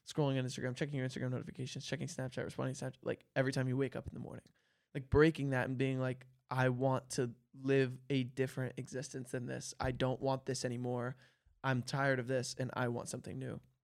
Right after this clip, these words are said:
And I think that that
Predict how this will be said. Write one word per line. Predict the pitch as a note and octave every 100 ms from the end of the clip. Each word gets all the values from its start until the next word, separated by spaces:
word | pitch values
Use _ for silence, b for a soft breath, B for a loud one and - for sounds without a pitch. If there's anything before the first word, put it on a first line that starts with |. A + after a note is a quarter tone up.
| _ _ _ _ _ _ _ -
And | C#3+ C3 B2+ - b b b b D3
I |
think | C#3+ D#3
that | C#3+
that | C#3 C3+